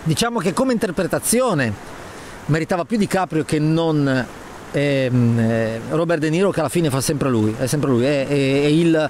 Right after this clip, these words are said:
è il cattivo di Quei bravi ragazzi messo in, in questo film qua di Martin Scorsese. Però come scrittura, come personaggio, come complessità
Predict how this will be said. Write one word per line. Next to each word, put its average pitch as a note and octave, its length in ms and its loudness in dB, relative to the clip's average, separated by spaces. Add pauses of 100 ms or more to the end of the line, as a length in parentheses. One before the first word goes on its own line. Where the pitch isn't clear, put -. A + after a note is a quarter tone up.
(160)
è D#3 80 -4
il D3 80 0
cattivo F3 380 0
di C3 440 2
Quei D#3 140 0
bravi F3 220 0
ragazzi D#3+ 420 0
messo C#3 460 0 (300)
in, C3+ 160 2
in C3 140 2
questo C3+ 260 -2
film C3 280 0
qua C#3 100 0
di A#2+ 120 2
Martin A#2+ 240 -2
Scorsese. G#2+ 500 -4 (420)
Però G#3 240 0
come A#3 260 0
scrittura, F3 920 2
come F#3 200 2
personaggio, E3 680 0
come E3+ 300 0
complessità C#3+ 840 0